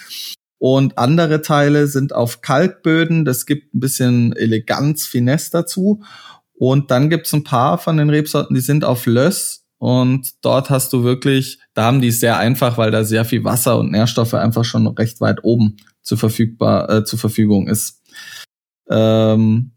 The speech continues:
und was man vielleicht auch noch, was ganz interessant ist, so Wein-Nerd-Wissen, ähm, die,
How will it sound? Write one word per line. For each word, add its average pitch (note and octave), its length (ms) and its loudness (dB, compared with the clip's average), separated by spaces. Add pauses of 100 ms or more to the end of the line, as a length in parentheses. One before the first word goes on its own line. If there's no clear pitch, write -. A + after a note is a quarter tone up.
(180)
und B2 320 -2 (100)
was B2 220 -2
man C#3 120 2
vielleicht C#3 320 2
auch C3+ 120 2
noch, D#3+ 240 0
was C3+ 220 -4
ganz C3+ 260 0
interessant B2 580 -2
ist, D3+ 220 -2
so A#2+ 420 0
Wein-Nerd-Wissen, B2 1300 0 (120)
ähm, A#2+ 720 2 (800)
die, C3 420 -2